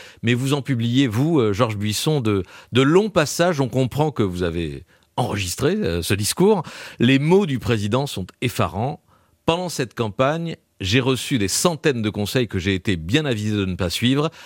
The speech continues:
Il y en a un seul dont j'ai toujours veillé à suivre les prescriptions, c'est Patrick Buisson. Chaque fois que j'ai dû prendre un virage difficile, risqué, seul Patrick Buisson me disait : Reste fidèle à ce que tu crois, va au peuple. »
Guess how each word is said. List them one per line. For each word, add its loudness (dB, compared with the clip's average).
Il 4
y 2
en 2
a -6
un 4
seul 2
dont 2
j'ai 2
toujours 4
veillé 2
à 2
suivre -4
les -2
prescriptions, -4
c'est -4
Patrick -4
Buisson. -4
Chaque 0
fois -2
que -6
j'ai 0
dû 2
prendre -2
un 0
virage 0
difficile, -2
risqué, -2
seul 2
Patrick -2
Buisson -2
me 2
disait : 0
Reste -2
fidèle 0
à 0
ce -4
que -6
tu -12
crois, -2
va -4
au -6
peuple. » 0